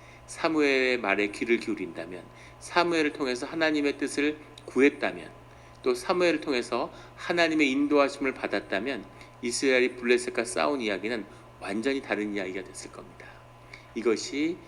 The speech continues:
주님이 인도하시는 그 뜻을 보여주는 거죠. 작고 연약하고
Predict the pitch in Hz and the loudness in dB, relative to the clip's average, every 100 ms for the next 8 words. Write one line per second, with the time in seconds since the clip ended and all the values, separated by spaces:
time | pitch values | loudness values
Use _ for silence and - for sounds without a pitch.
0 | - - 120 120 117 107 113 113 104 95 | -18 -12 -2 0 0 -2 -2 -2 -2 -4
1 | - 131 113 98 - - - - 151 - | -8 -6 -8 -10 -18 -20 -18 -4 -2 -2
2 | 127 123 117 107 101 92 85 - - - | -2 -2 -4 -4 -6 -12 -16 -16 -18 -18
3 | - - - - - - - - - - | -20 -20 -20 -20 -20 -16 -8 -8 -8 -4
4 | - 120 92 101 107 123 120 110 90 95 | 0 2 0 -2 -2 -2 -4 -8 -6 -6